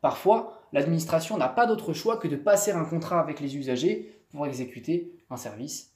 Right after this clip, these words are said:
public. C'est l'objet de l'arrêt Société Maison Les Isolants de France en mille neuf cent soixante-quatorze, un contrat passé entre une commune et la société pour créer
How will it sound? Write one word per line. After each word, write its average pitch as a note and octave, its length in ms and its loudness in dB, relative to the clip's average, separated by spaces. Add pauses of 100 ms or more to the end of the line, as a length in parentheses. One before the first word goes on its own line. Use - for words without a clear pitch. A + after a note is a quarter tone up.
public. - 400 -20 (1040)
C'est - 160 -12
l'objet C3+ 280 2
de C#3 100 0
l'arrêt C3+ 460 0 (180)
Société G#3 560 -2
Maison F3 260 6
Les D3+ 220 0
Isolants D3 300 -2
de B2 80 -4
France - 600 -4 (120)
en B2 80 -8
mille D3 140 0
neuf D3 100 -2
cent D3+ 140 -10
soixante-quatorze, C#3+ 760 0 (380)
un E3+ 100 0
contrat A3+ 340 2
passé G3 240 6
entre F#3 180 0
une E3 140 0
commune G#3+ 440 2 (100)
et D3 80 -2
la C#3 100 0
société D#3+ 580 -6 (360)
pour C#3+ 260 -8
créer - 460 -8